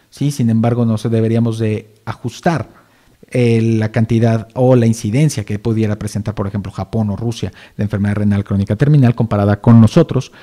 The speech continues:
que es, tenemos estos índices de obesidad y sobrepeso tan importantes.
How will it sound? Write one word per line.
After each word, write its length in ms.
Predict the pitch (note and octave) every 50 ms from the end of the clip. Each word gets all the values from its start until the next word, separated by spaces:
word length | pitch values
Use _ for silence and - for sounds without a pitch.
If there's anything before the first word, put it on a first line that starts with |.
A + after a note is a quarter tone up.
| - _ _ -
que 80 | - A2
es, 180 | - - _
tenemos 380 | - A#2+ A2+ A2+ A2 A2 - A#2+
estos 260 | A2 - A#2 - -
índices 340 | A2+ G#2 G#2 - G#2+ G2 F#2+
de 60 | G#2
obesidad 400 | F#2+ F#2+ F#2+ - - G#2+ G#2+ G#2+
y 80 | G2+ G2
sobrepeso 540 | - - F#2 F2+ F#2 - - F#2+ - -
tan 180 | - F#2+ F#2+ F#2
importantes. 680 | F#2 G2 - F#2+ - - - - - - - - -